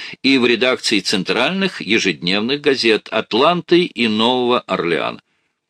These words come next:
К каждому снимку был приколот листок с подробным указанием того, кто, где, чем и почему занимается. В тот же вечер Дэвид Бринкли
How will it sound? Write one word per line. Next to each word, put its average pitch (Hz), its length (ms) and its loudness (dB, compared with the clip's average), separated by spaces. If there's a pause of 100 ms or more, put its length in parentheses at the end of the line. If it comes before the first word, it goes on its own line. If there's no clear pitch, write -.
(540)
К - 140 -14
каждому 123 400 0
снимку 139 440 -2
был 113 280 2
приколот 107 560 -2
листок 85 540 -2 (200)
с - 140 -2
подробным 147 680 0
указанием 143 520 -2
того, 120 360 0
кто, 139 440 -2
где, 127 520 -4
чем 147 540 -2
и 185 120 0
почему 123 840 -2
занимается. 71 880 -6 (1200)
В - 60 -18
тот 113 180 2
же 107 100 2
вечер 110 380 2
Дэвид 107 420 2
Бринкли 120 600 -4